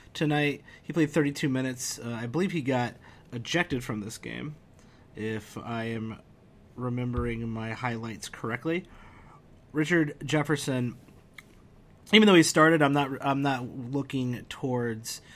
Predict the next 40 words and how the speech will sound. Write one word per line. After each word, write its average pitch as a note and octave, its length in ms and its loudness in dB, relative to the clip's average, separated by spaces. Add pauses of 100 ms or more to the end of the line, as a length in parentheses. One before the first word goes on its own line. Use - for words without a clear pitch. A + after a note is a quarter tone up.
(280)
uh, A2+ 80 -8
picking D3 360 -2
him C3 160 0
up. A2+ 220 -2 (520)
Kevin G3 260 6
Love D#3 220 10
sat, C3 480 4
uh, B2 280 -4
with B2 160 -2
a C3 40 -2
left B2+ 320 -4
knee B2 420 -2
injury, B2 680 -2
and, A#2 180 -4
uh, A#2 140 -4
J B2+ 200 4
R C#3 160 4
Smith D3+ 400 0
is A#2 100 -4
actually B2 360 -4
out A#2+ 180 -6
for A#2+ 160 -2
a A2+ 80 -2
while. A2 460 -4 (360)
And G#2 160 -10
so B2 600 -4
you C3+ 220 -2
would D#3+ 140 4
think E3 480 -2
that B2+ 280 0
with B2 320 -4
the A#2+ 520 -4 (800)
Cavs, B2 1040 2
with C3 180 -2
those B2+ 220 0
two C#3+ 220 0
injuries, A2+ 720 0
there B2+ 180 -4
would B2 200 0
be A2+ 580 -2